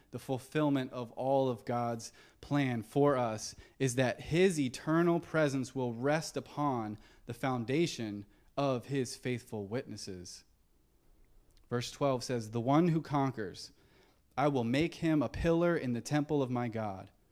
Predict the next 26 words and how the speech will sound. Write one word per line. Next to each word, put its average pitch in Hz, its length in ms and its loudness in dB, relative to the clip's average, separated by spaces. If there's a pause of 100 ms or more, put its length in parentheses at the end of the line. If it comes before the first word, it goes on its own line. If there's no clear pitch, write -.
(680)
Never 139 480 4
shall 131 280 0
he 131 100 -2
go 120 220 0
out 107 200 -4
of 98 120 -10
it, 98 180 -8
and 113 120 -8
I 135 260 4
will 120 240 0
write 123 420 0
on 123 300 -4
him 113 440 -6 (420)
the 107 120 -10
name 135 640 -2
of 117 180 -8
my 117 320 -4
God, 98 420 -10 (320)
the 107 80 -10
name 127 600 -4
of 113 160 -10
the 110 100 -10
city 143 440 -2
of 104 120 -8
my 104 220 -8
God, 95 360 -12